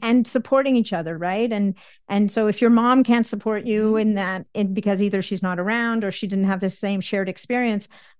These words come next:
Speaker 1: as a community of women, we have to kind of,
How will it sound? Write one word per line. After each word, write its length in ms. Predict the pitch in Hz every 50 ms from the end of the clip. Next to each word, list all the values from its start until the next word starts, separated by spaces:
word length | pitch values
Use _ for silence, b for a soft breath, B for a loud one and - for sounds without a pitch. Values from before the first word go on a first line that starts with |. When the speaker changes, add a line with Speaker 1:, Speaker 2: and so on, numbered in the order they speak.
| _ _ _
Speaker 1:
as 220 | - 226 240 247 226
a 60 | 226
community 580 | - - 202 214 220 220 220 220 214 208 220 196
of 100 | 185 185
women, 400 | 190 233 240 233 202 180 185 180
we 140 | 185 185
have 280 | 180 180 185 180 - -
to 300 | - 208 196 196 190 190 190 - 208 -
kind 220 | - 214 202 196
of, 80 | 196